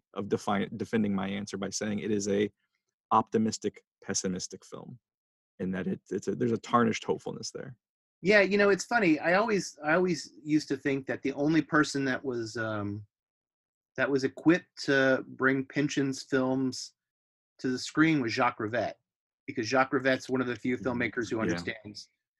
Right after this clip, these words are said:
Speaker 2: not only understands how conspiracies and, and conspirators work, but really sort of, like, you know, gets off on that sort of paranoia. Like, he's,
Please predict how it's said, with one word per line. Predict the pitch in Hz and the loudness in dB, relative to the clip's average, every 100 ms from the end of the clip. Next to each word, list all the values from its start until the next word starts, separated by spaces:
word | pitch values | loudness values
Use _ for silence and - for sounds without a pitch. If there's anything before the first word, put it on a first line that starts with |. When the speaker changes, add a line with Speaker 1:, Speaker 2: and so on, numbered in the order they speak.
| _ _ | _ _
Speaker 2:
not | 160 | 4
only | 175 165 | 4 4
understands | 156 - 156 147 | 2 4 4 4
how | 143 | 2
conspiracies | 143 135 - 147 143 - 131 120 110 - _ _ _ | 0 -2 4 6 6 4 -2 -2 -6 -12 _ _ _
and, | 117 117 107 | -8 -6 -6
and | 110 | -8
conspirators | 110 117 - 127 110 147 139 117 113 | -8 -4 2 2 2 0 0 0 -2
work, | 123 135 110 - - _ _ _ _ _ - | 2 2 2 -4 -20 _ _ _ _ _ 0
but | 135 113 | 0 2
really | 143 147 | 4 4
sort | 135 - 131 | 4 2 2
of, | 127 110 | 2 0
like, | 117 113 - - - _ _ - | 0 -2 -6 -18 -20 _ _ -10
you | 107 | -8
know, | 101 - - _ - _ | -8 -12 -20 _ -20 _
gets | 143 143 - | 0 0 2
off | 151 147 131 - - | 6 6 6 0 -8
on | 135 127 | -4 0
that | 123 - | -2 -4
sort | - 131 | -6 -6
of | 113 | -4
paranoia. | 127 117 117 120 104 90 | -2 0 0 -2 -2 -4
Like, | 107 120 | -6 -8
he's, | 113 | -12